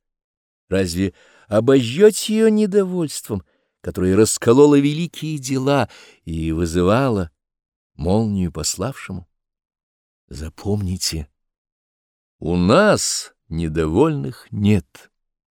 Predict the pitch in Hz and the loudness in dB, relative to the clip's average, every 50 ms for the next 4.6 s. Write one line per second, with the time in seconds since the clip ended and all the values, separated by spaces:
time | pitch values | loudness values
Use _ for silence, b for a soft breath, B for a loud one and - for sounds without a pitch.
0 | _ _ _ _ _ _ _ _ _ _ _ _ _ _ - 95 90 90 87 95 | _ _ _ _ _ _ _ _ _ _ _ _ _ _ -2 0 0 2 2 2
1 | 101 107 107 - - 117 - - 110 101 101 101 107 104 104 107 104 - - - | 0 0 0 0 -2 -2 -2 2 4 4 6 6 4 4 2 0 0 -2 -4 -8
2 | - - 98 95 _ _ _ _ _ _ _ _ _ _ _ - - - - 90 | -8 -10 -12 -12 _ _ _ _ _ _ _ _ _ _ _ -18 -14 -8 -4 -4
3 | 90 87 80 - 92 82 - - 92 - - 104 101 - - - - 104 92 95 | -4 -4 -4 -4 -6 -6 -4 -6 -8 -6 -6 -6 -4 -4 -6 -6 -6 -6 -4 -4
4 | 92 98 101 92 - - - 90 85 85 85 | -4 -4 -4 -2 -4 -4 -4 -4 -8 -10 -12